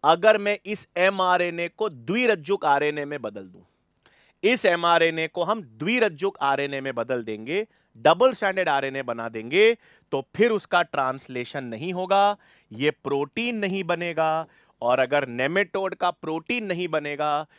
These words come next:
तो वो तंबाकू पादप की जड़ों को संक्रमित नहीं कर पाएगा। <clears throat> ठीक है भाई, क्लियर है सबको बात यहां तक? ये वाला सिस्टम आपको ध्यान में रखना है। तो देखो भाई,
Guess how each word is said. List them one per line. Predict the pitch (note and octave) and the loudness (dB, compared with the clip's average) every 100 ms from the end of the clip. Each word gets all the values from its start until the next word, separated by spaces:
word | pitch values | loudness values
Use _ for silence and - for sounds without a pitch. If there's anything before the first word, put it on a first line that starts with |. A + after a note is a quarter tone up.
| _ _ | _ _
तो | C3+ | -6
वो | B2 C#3 | -4 -4
तंबाकू | - A#2 A#2 C3 - F#3+ | -4 -2 2 0 0 -4
पादप | D3 A#2+ B2 - | -2 -2 -2 -8
की | C#3 | -10
जड़ों | A2 A#2 B2 | -4 -4 -4
को | A#2+ B2+ | -6 -10
संक्रमित | - G#2 G#2 A2+ A#2+ F#3+ A#3 - _ | -12 -14 -14 -12 -4 0 0 -2 _
नहीं | A2 A2 G#2 A2+ | -14 -14 -12 -16
कर | G2+ F2 E2+ - | -16 -20 -20 -20
पाएगा। | - _ _ _ _ _ _ _ _ _ _ _ _ _ _ _ _ _ - | -20 _ _ _ _ _ _ _ _ _ _ _ _ _ _ _ _ _ -16
<clears throat> | - - _ _ _ _ _ _ _ _ | -16 -18 _ _ _ _ _ _ _ _
ठीक | - G3+ G#3 | -2 0 2
है | G#3 | 4
भाई, | G3+ G#3 G3+ _ | 4 4 -2 _
क्लियर | E3+ F3 G3 G#3 | -2 2 4 4
है | F#3 G3 | 4 0
सबको | - F#3 F3 - G3 | 0 -4 -4 -6 -4
बात | E3 E3 F3+ E3+ | 2 2 2 0
यहां | D3+ D3+ E3+ | -4 -2 -4
तक? | D#3+ F3 - _ _ _ _ _ _ _ | -4 -8 -8 _ _ _ _ _ _ _
ये | A2 F#3 A3 | 2 6 6
वाला | F3+ E3 E3+ E3+ | 6 4 4 0
सिस्टम | - D3 - - F3+ - | -4 -14 -8 -4 -4 -2
आपको | A#2+ A#2+ - - F3+ | -2 -2 -4 -8 -8
ध्यान | C3+ A2 G#2+ G#2+ | -8 -8 -6 -6
में | G#2+ B2+ | -6 -6
रखना | G2 - F2+ E2 | -8 -14 -20 -20
है। | - _ _ _ _ _ _ _ - | -20 _ _ _ _ _ _ _ -6
तो | F3+ | 0
देखो | G3 A#3 | 2 4
भाई, | A3 F3+ | 4 2